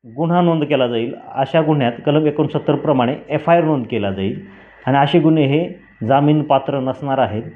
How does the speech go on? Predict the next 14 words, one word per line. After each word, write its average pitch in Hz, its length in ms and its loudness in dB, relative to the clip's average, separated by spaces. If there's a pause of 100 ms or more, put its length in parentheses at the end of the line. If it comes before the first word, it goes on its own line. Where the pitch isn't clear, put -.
(800)
तसेच 147 280 0
दखलपात्र 156 560 0
स्वरूपाचे 143 380 -2
गुन्हे 135 240 -2
आहेत 123 280 -2
आणि 131 140 2
हे 151 140 2
सर्व 175 360 0
गुन्हे 160 280 0
हे 117 240 -4 (500)
सेशन 165 400 2
कोर्टासमोर 131 760 0
चालणारे 110 480 -2
आहेत, 107 200 -2